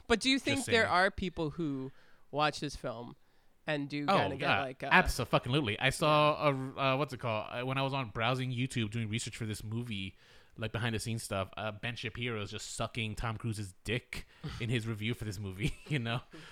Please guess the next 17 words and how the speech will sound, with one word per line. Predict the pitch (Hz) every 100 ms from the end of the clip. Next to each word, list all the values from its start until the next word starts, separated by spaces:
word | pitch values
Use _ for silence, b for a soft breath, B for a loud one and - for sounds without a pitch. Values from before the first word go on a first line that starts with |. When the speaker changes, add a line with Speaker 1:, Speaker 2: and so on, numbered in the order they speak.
| B
Speaker 2:
So, | - 160 151 143
yeah, | 151 170 147
no. | 143 143 117 107 104 - 131
Do | 165
conservatives | 170 160 160 160 160
still | - 151
get | 151
a | 147
boner | 127 123 131 139
for | 147 127 123 117 113 107 101 98
seeing | - 127 120
planes | - 117 113 120 123 120 -
and | - 110 104
representing | 107 113 110 107
America? | 104 107 120 -
Of | -
course. | - - - -